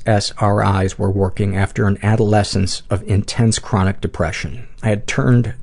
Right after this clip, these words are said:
I had turned down the only college that ac-, accepted me after high school,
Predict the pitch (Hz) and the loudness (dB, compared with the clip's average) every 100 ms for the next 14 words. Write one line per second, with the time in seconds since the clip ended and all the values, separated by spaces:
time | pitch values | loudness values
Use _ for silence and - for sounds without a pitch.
0 | - - - - - - 107 - 147 147 | -12 -12 -14 -16 -12 0 0 2 2 4
1 | 131 113 113 98 120 131 - 110 104 104 | 4 4 4 2 2 0 -2 -2 0 -2
2 | 107 - 107 101 - - - 107 - 117 | -4 -2 0 -2 -4 -6 -4 -2 0 0
3 | - 104 101 98 - 101 - 104 - - | 2 2 2 0 0 -2 0 0 0 -2
4 | 190 | -2